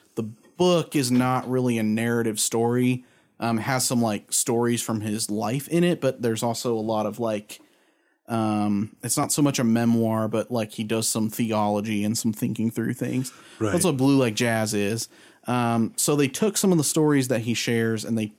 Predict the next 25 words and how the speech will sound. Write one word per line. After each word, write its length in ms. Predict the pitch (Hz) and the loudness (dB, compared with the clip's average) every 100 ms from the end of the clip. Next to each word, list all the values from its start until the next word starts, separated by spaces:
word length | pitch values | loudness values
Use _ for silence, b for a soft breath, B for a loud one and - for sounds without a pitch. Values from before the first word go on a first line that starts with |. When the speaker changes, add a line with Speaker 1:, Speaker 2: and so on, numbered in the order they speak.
| _ | _
Speaker 1:
kinda 260 | - 135 127 | -4 -2 -2
turned 300 | - 131 123 | -2 2 2
it 100 | 117 | 2
into 240 | 117 110 | 2 0
a 60 | 107 | 0
movie. 640 | 110 110 107 104 104 104 b b b b b - | 0 0 -2 -2 -4 -6 b b b b b -4
And, 760 | 123 123 120 117 113 113 107 - | -2 0 0 0 2 2 0 -2
um, 520 | 120 113 110 107 107 - | -2 -2 0 0 -2 -2
the 80 | 123 | 0
main 320 | 117 135 147 | 2 4 2
character 500 | 139 151 143 147 143 | 2 0 0 2 2
is 220 | 123 120 | 2 0
Don, 640 | 113 117 120 107 107 110 110 | -2 0 0 2 0 -2 -2
Donald 300 | 107 113 113 | -2 -2 0
Miller, 440 | 113 110 104 107 107 b b b - | 0 0 0 -2 -6 b b b -6
and 540 | 117 113 113 113 110 | -2 0 0 0 -2
he 580 | 104 127 123 120 113 113 110 | -2 -2 0 2 0 -2 -2
is 460 | 113 107 107 107 | 0 2 0 0
growing 340 | - 131 131 127 | 0 0 2 2
up 240 | 123 123 | 0 0
in 120 | 117 | -2
this 180 | 113 113 | 0 0
Southern 440 | - - 127 127 123 | -2 0 0 2 2
Baptist, 680 | 120 120 - 120 117 - - | 2 -2 -4 -2 -2 -4 -4
Texas 840 | 123 - - 123 117 - - - | -6 -4 -2 0 0 0 0 -2